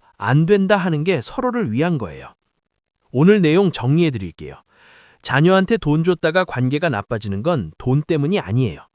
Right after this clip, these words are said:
자녀가 나빠서도 아니에요. 심리적 부채감,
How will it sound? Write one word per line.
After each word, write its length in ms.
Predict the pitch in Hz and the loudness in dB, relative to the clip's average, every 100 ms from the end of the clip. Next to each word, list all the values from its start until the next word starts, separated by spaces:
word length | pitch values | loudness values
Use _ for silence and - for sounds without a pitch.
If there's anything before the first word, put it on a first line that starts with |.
| _ _ _ | _ _ _
자녀가 520 | - - 127 139 175 | -12 -2 2 2 0
나빠서도 560 | 180 104 - 123 120 180 | -4 -4 -6 -4 -2 -4
아니에요. 400 | 101 107 95 71 - _ _ _ _ _ | -2 -4 -4 -8 -20 _ _ _ _ _
심리적 600 | - - 233 226 220 - | -6 -2 0 2 0 -2
부채감, 540 | - 131 - 170 90 | -6 -6 -4 -6 -8